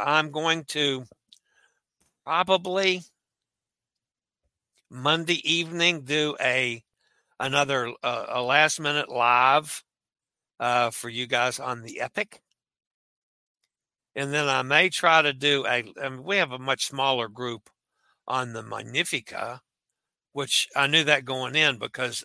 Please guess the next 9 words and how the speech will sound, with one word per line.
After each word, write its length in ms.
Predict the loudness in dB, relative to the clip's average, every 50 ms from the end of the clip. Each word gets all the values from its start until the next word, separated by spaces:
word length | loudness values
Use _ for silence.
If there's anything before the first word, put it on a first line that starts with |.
| _ _ -8
I 140 | -8 -8 -6
did 240 | -4 -4 -2 -2
it 120 | -2 -2 -4
in, 140 | -8 -8 -6
like, 300 | -6 -6 -6 -8 -14 -16
a 100 | -16 -16 -16 -16 -18
week. 520 | -12 -10 -10 -10 -10 -14 -20 -20 -20 -20 _ _ _ _ _ _ _ _ _ _ _ _ _ _ _ _ _ _ _ _ _ -6
So, 540 | -4 -2 2 2 4 4 4 2 -2 -4 -8 _ _ _ _ _ _ _ _ _ _ _ _ _ _ _ _ -20 -20 _ -8
uh, 560 | -2 0 2 2 4 2 2 2 0 -2 -4